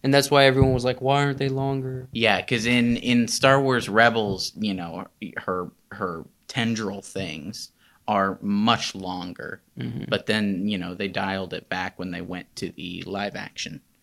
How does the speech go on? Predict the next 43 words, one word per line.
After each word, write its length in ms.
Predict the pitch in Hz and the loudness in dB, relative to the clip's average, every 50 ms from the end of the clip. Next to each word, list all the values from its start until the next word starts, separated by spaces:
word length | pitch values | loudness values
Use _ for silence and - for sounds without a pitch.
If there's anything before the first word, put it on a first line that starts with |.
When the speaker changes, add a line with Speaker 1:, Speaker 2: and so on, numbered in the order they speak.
| _ _ _ _ - - _ _ | _ _ _ _ -20 -20 _ _
Speaker 2:
So 360 | - - - 82 80 - - _ | -18 -14 -14 -14 -14 -16 -14 _
Speaker 1:
Yeah, 100 | - 123 117 | -10 -6 -4
Dave 280 | - 120 120 117 - - | 0 0 0 0 -2 -4
Filoni's 340 | 117 117 113 117 113 117 | -4 -4 -4 -4 -4 -4
like, 140 | 120 120 - | -4 -2 -2
"I 100 | - 131 | 0 2
gotta 160 | 127 143 143 | 4 4 6
make 240 | 135 131 127 123 - - | 6 4 2 0 0 -2
these 160 | 123 120 117 | -2 -2 -2
grow 220 | - 120 117 117 | 0 0 0 0
longer 520 | 113 117 110 107 113 113 117 117 113 110 104 | 0 0 2 2 2 0 0 -2 -2 -2 -2
as 180 | 104 110 - | -4 -4 -6
we 60 | 113 113 | -6 -6
do 140 | 117 - 104 | -6 -6 -4
live 280 | 104 107 101 113 117 | -4 -4 -2 -2 -2
action, 380 | 120 113 123 123 - - 127 123 | -4 -4 -4 -4 -4 -4 -4 -4
so 320 | - - 117 117 113 110 - - _ _ _ _ - | -4 -4 -4 -4 -6 -8 -12 -16 _ _ _ _ -4
we 100 | 131 120 | 0 2
gotta 300 | 131 123 120 110 - - - - - - - _ _ _ - - - _ _ _ _ _ _ _ _ - | 4 4 4 2 0 -4 -10 -20 -20 -20 -20 _ _ _ -20 -20 -20 _ _ _ _ _ _ _ _ 4
pretend 440 | 135 151 147 131 143 147 147 139 | 6 8 8 8 8 8 8 8
Speaker 2:
No. 20 | 135 | 8
Speaker 1:
they 100 | 135 127 | 6 6
weren't 200 | 120 123 127 123 120 | 6 4 2 2 2
as 100 | 110 113 | 0 0
long 240 | 120 113 117 117 | 0 0 0 0
as 100 | 113 110 | -2 -2
they 100 | 104 92 | -2 -4
were." 260 | 98 110 113 110 113 113 | -4 -2 -2 -2 0 2
Speaker 2:
Uh, 20 | 131 | 4
no, 200 | 123 120 117 101 | 6 6 8 8
I 180 | 98 95 98 110 | 8 6 4 4
don't 220 | 117 110 104 - - | 2 2 0 -2 -4
think 160 | 98 95 - | -4 -6 -6
he's 140 | - - - | -8 -12 -8
gonna 180 | - 98 92 | -8 -6 -6
make 240 | 92 92 90 92 - | -6 -8 -8 -10 -10
'em 120 | - 95 | -10 -10
grow 220 | 90 - 95 92 92 | -8 -6 -6 -6 -4
long. 200 | 92 95 90 - | -4 -6 -6 -4
I 80 | 87 104 | -6 -4
think 240 | - 127 120 - 120 | -4 -4 -2 -2 -2
it's 160 | 104 - - | -4 -4 -4
just, 320 | - 107 101 - - - | -6 -4 -4 -4 -6 -8